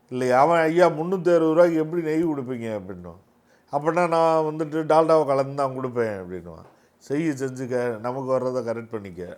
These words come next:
அப்படின்னு முடிச்சிருவான். இதானே எல்லா வணிக நடவடிக்கைகளும் நடக்கிறது. அப்ப கோயில்ல அதான் நடக்குது.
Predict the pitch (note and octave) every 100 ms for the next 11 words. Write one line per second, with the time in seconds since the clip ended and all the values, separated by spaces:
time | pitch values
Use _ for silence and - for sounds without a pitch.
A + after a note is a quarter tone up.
0 | A2 B2+ F3+ D3+ A2+ F#2+ F2+ E2+ E2+ _
1 | _ _ C3 C3 F3+ G3+ F3 F#3 F3+ F3
2 | F3+ F3 E3 D#3 C#3 C3 D#3 D#3+ B2 A#2
3 | G2+ F#2 A#2 C#3 - _ _ D3 D#3+ F3+
4 | G3 A3+ G#3+ F3 A2+ C3 C3 F#2 D#2+